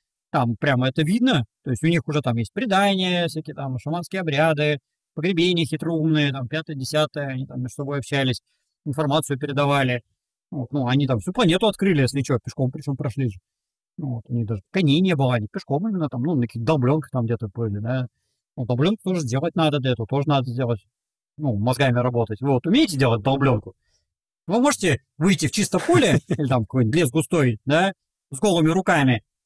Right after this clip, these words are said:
Speaker 1: сделать себе орудие труда из того, что под ногами валяется, этими орудиями сделать себе там лодку и поплыть в Америку, и открыть Америку. Вы вот можете?
Speaker 2: Я могу консервную банку открыть ложкой.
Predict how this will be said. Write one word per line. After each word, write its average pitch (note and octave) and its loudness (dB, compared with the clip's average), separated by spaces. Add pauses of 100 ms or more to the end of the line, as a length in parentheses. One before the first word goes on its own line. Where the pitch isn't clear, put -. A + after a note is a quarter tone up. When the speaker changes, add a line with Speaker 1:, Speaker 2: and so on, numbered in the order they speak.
(180)
Speaker 1:
сделать E3+ 2
себе E3 0
орудие E3 4
труда F3+ 2
из B2+ -2
того, C#3+ -2
что C3 -10
под C3+ -6
ногами D3+ 2
валяется, F#3+ 0 (360)
этими F3+ -2
орудиями E3+ 2
сделать D3 2
себе C#3 -6
там C3+ 0
лодку F3 0 (480)
и C4 2
поплыть - 0
в C#3 -2
Америку, C#3+ 2 (320)
и E3+ -4
открыть G3 0
Америку. C3 0 (100)
Вы D3 2
вот G#2+ 0
можете? C#4 -2 (720)
Speaker 2:
Я B2 0
могу E3+ 2
консервную C#3+ 0
банку B2+ 0
открыть A2+ -2
ложкой. G#2+ -4